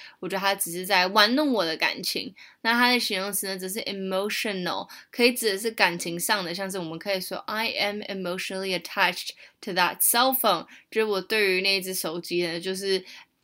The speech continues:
讲emotionally attached，其实很像是情感上有依赖，可是其实就是，哦，有感情啦。因为有时候有人会对一些东西是有感情的，就是emotionally attached。那也可以指的是比较易受感动，或者是情绪有波折的，都可以用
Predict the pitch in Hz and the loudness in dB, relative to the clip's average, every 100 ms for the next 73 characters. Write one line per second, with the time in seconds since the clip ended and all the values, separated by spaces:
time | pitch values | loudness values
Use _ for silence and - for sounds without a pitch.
0 | _ - - - 277 320 311 330 359 359 | _ -4 -4 2 6 8 8 6 4 4
1 | 240 - 294 254 208 220 196 202 247 - | 4 4 0 0 -2 -2 -2 0 0 2
2 | 214 208 226 185 - 220 240 202 190 208 | 2 2 2 0 0 4 6 6 4 0
3 | 196 185 202 - 208 202 214 214 190 180 | 0 -2 0 2 4 4 2 4 4 4
4 | - 185 165 175 175 170 202 185 190 196 | -4 -4 -4 0 2 2 2 0 -2 -4
5 | - 180 180 214 208 214 190 - - - | -4 -2 -2 -4 -2 0 0 -4 -14 -4
6 | 208 208 208 202 202 202 175 170 - 180 | 0 2 0 0 0 0 0 0 -2 -2
7 | 151 117 175 175 - 180 180 185 196 180 | -8 -8 -8 -8 -6 -4 -2 -2 -2 -4
8 | 180 175 - 165 - - 202 - - - | -2 -4 -4 -8 -6 6 8 8 0 -10
9 | - - - 247 202 190 208 196 185 185 | -16 -18 -12 -2 -2 0 -2 0 -2 -2
10 | 202 185 196 247 214 240 196 185 156 202 | -2 -2 2 2 2 0 2 2 2 0
11 | 240 214 220 208 208 - 196 190 262 226 | -2 -2 -2 -2 -2 -2 -2 -2 0 0
12 | 170 - 254 302 - 320 294 190 208 214 | 0 -2 2 2 4 2 4 2 2 -4
13 | 226 196 208 | -2 0 0